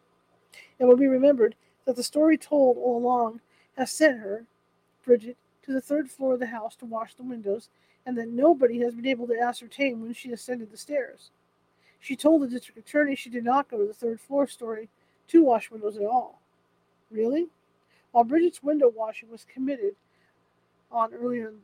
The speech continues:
was com-, was commented on earlier in the book, it is here, in her leaked inquest testimony, that we find a tremendous cover-up concerning Lizzie's movements on the day of the murders. Let's see how often Bridget told her story of washing windows in the attic before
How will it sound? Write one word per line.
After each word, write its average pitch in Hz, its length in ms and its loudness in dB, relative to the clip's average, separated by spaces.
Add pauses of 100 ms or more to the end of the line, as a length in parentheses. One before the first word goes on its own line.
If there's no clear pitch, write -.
was 226 100 -20
com-, 277 340 -4
was 240 100 -20
commented 269 380 -2
on 196 180 -4
earlier 214 220 -14
in 214 60 -20
the 208 60 -18
book, 233 280 -12 (240)
it 240 80 -10
is 240 140 -8
here, 247 400 -4 (180)
in 240 100 -18
her 240 140 -12
leaked 269 340 -10
inquest 247 420 -14
testimony, 208 520 -12 (420)
that 240 120 -4
we 240 100 -2
find 262 260 -4
a 262 80 -6
tremendous 247 460 -14
cover-up 240 520 -6
concerning 226 440 -12
Lizzie's 247 300 -8
movements 220 420 -12 (120)
on 208 80 -20
the 208 80 -12
day 220 120 -8
of 202 80 0
the 202 80 -4
murders. - 460 -12 (800)
Let's 294 180 4
see 339 160 6
how 277 140 6
often 262 380 4
Bridget 247 280 -16
told 285 240 0
her 240 80 -16
story 220 380 -12
of 208 160 -18
washing 233 360 -6
windows 240 280 -6
in 208 80 -20
the 220 80 -12
attic 240 300 -4 (420)
before 254 540 4